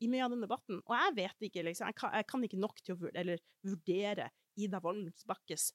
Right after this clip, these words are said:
formelle kvalifikasjoner til å bli sentralbanksjef. Men dama har altså doktorgrad i økonomi, hun er visesentralbanksjef, og blir liksom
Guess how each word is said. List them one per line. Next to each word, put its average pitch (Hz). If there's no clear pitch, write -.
formelle 208
kvalifikasjoner -
til 160
å -
bli 226
sentralbanksjef. 285
Men 220
dama 269
har 370
altså 262
doktorgrad 170
i 147
økonomi, 202
hun 226
er -
visesentralbanksjef, 208
og 285
blir 294
liksom 233